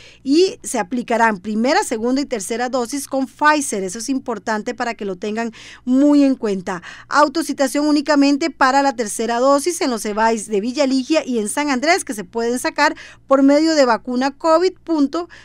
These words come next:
c c s s punto s a punto c r. Recuerde llevar la cédula de identidad y la tarjeta de vacunas. En el caso de la vacunación pediátrica covid diecinueve esta semana, es decir, los niños entre cinco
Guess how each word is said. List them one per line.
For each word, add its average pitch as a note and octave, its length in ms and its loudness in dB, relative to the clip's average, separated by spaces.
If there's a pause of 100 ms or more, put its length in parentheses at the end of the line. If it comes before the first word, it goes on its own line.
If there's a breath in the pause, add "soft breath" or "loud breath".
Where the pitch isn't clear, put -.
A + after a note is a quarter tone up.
c C#4 320 0
c D4+ 360 0
s B3 420 0
s C#4 180 -2
punto A#3+ 640 -2
s A#3 440 -4
a D#4+ 240 4
punto G#3+ 340 -6
c G3 340 -4
r. F#3 120 -4
Recuerde C4 460 0
llevar B3 320 0
la A#3 180 -4
cédula A#3+ 400 -4
de A#3 220 -2
identidad C4+ 640 -2 (320 loud breath)
y E4+ 180 4
la C#4 200 0
tarjeta C#4+ 440 -4
de C#4+ 120 2
vacunas. D4+ 580 0 (560 soft breath)
En F#4+ 160 0
el F#4+ 80 -4
caso E4+ 320 2
de E4 80 4
la C#4 100 2
vacunación G#3+ 540 -4
pediátrica B3 640 -2
covid G3+ 280 -8
diecinueve A3+ 440 -4
esta A3+ 220 -8
semana, B3+ 400 -4
es A3 60 -4
decir, A3 260 -6
los G3+ 100 -4
niños A3+ 300 -4
entre G3+ 200 -8
cinco B3+ 480 -4